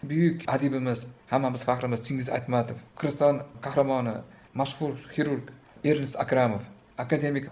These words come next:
Muhammadjon Mamatsaidov, Shavkat Rahmon Mug'anniy, o'nlagan, yuzlagan, ya'ni men yana qo'shmoqchi bo'lgan mutafakkir, shunday bir buyuk insonlarni bu kitobga sig'dira olmadim, lekin Alloh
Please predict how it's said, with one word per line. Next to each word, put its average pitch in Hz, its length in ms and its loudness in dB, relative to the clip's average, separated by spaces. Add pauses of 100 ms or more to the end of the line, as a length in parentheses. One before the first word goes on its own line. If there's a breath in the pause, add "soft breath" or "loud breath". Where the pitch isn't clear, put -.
Muhammadjon 131 520 -2
Mamatsaidov, 117 580 -2 (480 soft breath)
Shavkat 139 240 2
Rahmon 135 380 2 (120)
Mug'anniy, 127 440 0 (180)
o'nlagan, 185 680 6
yuzlagan, 170 480 4 (100)
ya'ni 147 160 0
men 156 200 0
yana 147 140 0 (100)
qo'shmoqchi 160 420 4
bo'lgan 147 320 2 (300 loud breath)
mutafakkir, 143 520 0
shunday 139 260 0
bir 131 140 -8
buyuk 147 240 -2
insonlarni 135 460 0
bu 123 100 -6
kitobga 135 380 0 (160)
sig'dira 143 240 4
olmadim, 160 340 4
lekin 139 240 -2 (120)
Alloh 135 180 4